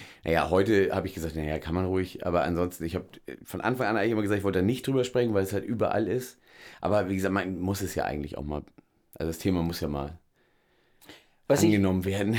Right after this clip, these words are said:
Speaker 1: <laughs>
Speaker 2: was ich, was ich wirklich, ähm, sagen muss, ist, dass wir jetzt ja gerade an einem Zeitpunkt sind, wo auf der einen Seite ein paar positive Aspekte sind.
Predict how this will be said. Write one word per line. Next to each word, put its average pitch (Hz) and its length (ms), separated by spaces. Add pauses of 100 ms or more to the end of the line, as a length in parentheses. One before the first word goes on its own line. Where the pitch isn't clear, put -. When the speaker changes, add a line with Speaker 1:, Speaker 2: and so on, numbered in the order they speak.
Speaker 1:
<laughs> - 80
Speaker 2:
was 170 160
ich, 165 300
was 151 180
ich 151 120
wirklich, 160 520
ähm, 123 680 (300)
sagen 143 400
muss, 139 360
ist, - 380
dass - 200
wir 117 520
jetzt 139 260
ja 131 80
gerade 131 340
an 123 120
einem 113 160
Zeitpunkt 120 560
sind, 131 340 (720)
wo 143 400 (360)
auf 127 120
der 127 100
einen 139 200
Seite 131 260
ein 127 180
paar 120 160
positive 120 420
Aspekte 185 460
sind. 165 560